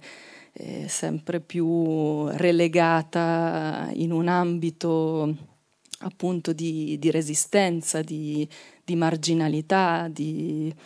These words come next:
eh, di luoghi preziosi e, e rari come, come questo. E io vi leggerò alcuni di, di questi frammenti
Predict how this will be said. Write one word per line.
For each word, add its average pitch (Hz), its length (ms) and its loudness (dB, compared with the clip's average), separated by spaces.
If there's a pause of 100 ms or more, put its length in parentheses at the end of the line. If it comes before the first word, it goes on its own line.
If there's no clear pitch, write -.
(480)
eh, 165 640 -8 (380)
di 175 200 -2
luoghi 175 360 4
preziosi 160 1000 2
e, 151 440 2
e 151 120 4
rari 151 400 0
come, 160 500 0
come 175 220 2
questo. 151 560 -2 (800)
E 175 440 6
io 240 200 8
vi 180 220 0
leggerò 170 760 6 (800)
alcuni 180 600 4
di, 156 300 0
di 160 120 0
questi 185 300 4
frammenti 180 920 0